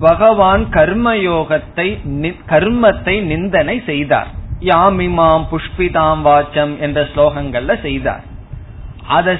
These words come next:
செ-, அந்த ஸ்-, மூன்று ஸ்லோகங்களுக்கு அடுத்த ஸ்லோகத்திலையும் கூட சொன்னார்,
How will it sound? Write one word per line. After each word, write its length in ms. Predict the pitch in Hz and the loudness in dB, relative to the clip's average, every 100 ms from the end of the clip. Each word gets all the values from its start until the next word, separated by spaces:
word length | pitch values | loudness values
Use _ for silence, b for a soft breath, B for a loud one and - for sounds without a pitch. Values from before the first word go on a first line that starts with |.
| - | -4
செ-, 120 | 185 | -6
அந்த 340 | 151 175 180 180 | -2 0 2 0
ஸ்-, 180 | 160 | -2
மூன்று 480 | 175 180 240 262 220 | -2 2 2 2 2
ஸ்லோகங்களுக்கு 840 | 196 180 180 208 214 214 202 196 190 | 2 2 4 4 2 0 0 0 2
அடுத்த 440 | 143 160 226 226 | 2 4 2 2
ஸ்லோகத்திலையும் 800 | 240 196 185 185 185 185 175 180 | -2 2 0 0 -4 -6 -4 -6
கூட 200 | 165 160 | -6 -6
சொன்னார், 580 | 175 156 139 156 127 123 | -4 -6 -2 0 0 -2